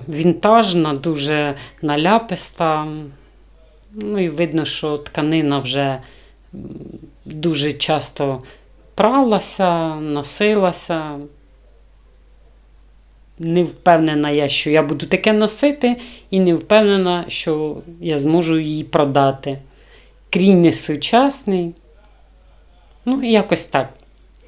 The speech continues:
Ось іще таку маєчку знайшла. Дуже м'якенька, я її придбала для себе.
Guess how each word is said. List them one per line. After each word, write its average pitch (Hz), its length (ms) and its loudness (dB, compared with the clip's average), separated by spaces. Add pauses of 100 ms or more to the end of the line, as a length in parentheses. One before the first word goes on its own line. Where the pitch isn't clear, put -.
(920)
Ось 277 260 4
іще - 220 -2
таку 262 260 2
маєчку 165 720 2
знайшла. 254 800 0 (400)
Дуже 185 260 2
м'якенька, 233 840 4
я 190 160 2
її 180 260 0
придбала 160 600 2
для 170 200 -2
себе. 226 560 2